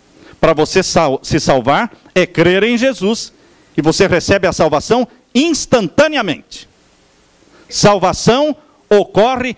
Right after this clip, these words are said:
instantaneamente. Não leva um ano, dez anos para você se salvar. Você se salva no momento em que você abraça Jesus como Salvador. Então,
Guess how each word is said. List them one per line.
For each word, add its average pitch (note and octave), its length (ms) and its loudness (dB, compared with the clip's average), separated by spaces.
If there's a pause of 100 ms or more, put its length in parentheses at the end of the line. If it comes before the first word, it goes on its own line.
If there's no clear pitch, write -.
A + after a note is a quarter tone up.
(140)
instantaneamente. A#3 1400 -2 (160)
Não G3+ 180 2
leva A3 340 0 (500)
um F3 180 2
ano, A3+ 320 0 (420)
dez E3 360 -2
anos G#3+ 300 0
para F#3+ 180 0
você F3 220 -4
se - 160 -6
salvar. D#3 520 0
Você E3 220 0
se D#3+ 140 -2
salva G#3 380 0 (140)
no F#3 160 2
momento G3+ 580 0
em A3 80 0
que G3+ 140 -4
você F#3 400 0 (240)
abraça D#3+ 580 0
Jesus D#3+ 320 -4
como D#3+ 160 -2
Salvador. F3+ 480 2 (140)
Então, F#3 320 0